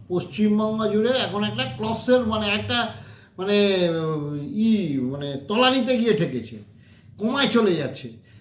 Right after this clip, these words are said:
এবং এই no entry-র জন্য আমরা প্রত্যেক বছর, মানে, প্রচণ্ড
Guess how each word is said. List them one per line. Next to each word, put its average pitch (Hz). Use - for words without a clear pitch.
এবং 226
এই 240
no 226
entry-র 240
জন্য 240
আমরা 233
প্রত্যেক 233
বছর, 220
মানে, -
প্রচণ্ড 302